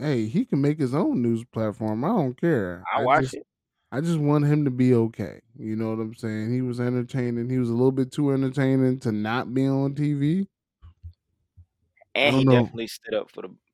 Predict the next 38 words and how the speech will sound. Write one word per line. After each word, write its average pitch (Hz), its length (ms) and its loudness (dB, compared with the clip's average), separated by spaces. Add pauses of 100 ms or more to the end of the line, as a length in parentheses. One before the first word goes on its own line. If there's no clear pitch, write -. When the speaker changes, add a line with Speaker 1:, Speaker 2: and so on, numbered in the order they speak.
(200)
Speaker 2:
for - 200 -12
black 107 340 -2
people. - 360 -18 (840)
Speaker 1:
Nah, 208 300 2
not 147 260 -4
Tucker. 139 420 0 (680)
Don, 135 520 0
Speaker 2:
Oh, 143 100 6
no, 131 180 4
Speaker 1:
uh, 120 40 6
Speaker 2:
no. 113 240 2
Oh, 113 100 0
you 117 140 -8
talk-, 87 320 -4
you - 100 -12
talking 98 220 -6
Speaker 1:
yeah, - 60 -10
Speaker 2:
about - 120 -12 (120)
that. - 400 -20
Okay, 131 180 -4
Speaker 1:
yeah, 104 100 -2
Speaker 2:
okay. 95 140 -8
Speaker 1:
Mister 151 280 -2
Lemon 131 400 2
did. 107 480 -2
Uh, 107 160 -2 (100)
Tucker, 135 500 2
Tucker, 147 420 2
he 175 120 4
was, 247 220 4
he 180 120 0
was 254 160 2
Fox. 202 540 0 (340)
Speaker 2:
Fox 117 300 4
Speaker 1:
He, 180 80 2
Speaker 2:
News, 95 260 -4
Speaker 1:
yeah, 139 140 0
he 135 40 0